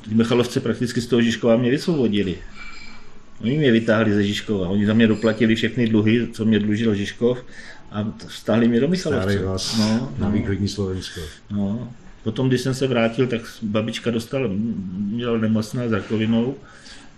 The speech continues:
Speaker 1: takže jsem byl dva roky doma, to jsem už ani nechtěl nic dělat. Jsem se
Speaker 2: Tak vás přemlouval Vlašim.
Speaker 1: No, se-, staral jsem se o babičku dva roky, ona nám pak umřela. No a když umřela babička, tak zase už doma to pro mě bylo dlouhý. No a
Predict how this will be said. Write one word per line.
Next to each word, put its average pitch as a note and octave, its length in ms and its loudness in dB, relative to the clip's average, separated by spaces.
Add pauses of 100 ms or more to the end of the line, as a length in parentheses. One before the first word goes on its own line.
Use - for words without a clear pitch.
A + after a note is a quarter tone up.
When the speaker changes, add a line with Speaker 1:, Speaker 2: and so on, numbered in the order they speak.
Speaker 1:
takže A2+ 220 -2
jsem A#2 220 2
byl A#2 160 2
dva A2+ 140 2
roky A2+ 240 2
doma, G#2 440 0 (320)
to - 60 -18
jsem G#2+ 300 0
už - 260 -8
ani G#2+ 220 2
nechtěl G#2 340 2
nic G2+ 200 2
dělat. G2+ 380 -6 (380)
Jsem F#2+ 100 -6
se F2+ 120 -4
Speaker 2:
Tak E2+ 60 -2
vás F#2+ 160 -4
přemlouval G2+ 580 0
Vlašim. E2 400 -4 (360)
Speaker 1:
No, C#3 200 0
se-, C#3 200 -4
staral C#3+ 340 0
jsem C#3+ 140 -4
se D3 120 -2
o C#3 60 4
babičku C3 480 -2
dva G#2+ 140 0
roky, A2 240 0
ona G#2 160 0
nám A2 180 2
pak A2+ 120 2
umřela. A2 560 0 (880)
No A2+ 120 -2
a A2 40 0
když A2 140 -2
umřela A2 320 2
babička, G2 440 0
tak G#2+ 200 -2
zase G#2+ 260 -4
už G#2 120 0
doma G#2+ 320 2 (320)
to G#2+ 80 -12
pro G#2+ 180 -4
mě G#2+ 140 4
bylo A2 220 2
dlouhý. G#2+ 480 2 (920)
No F#2+ 180 -4
a G#2+ 200 -6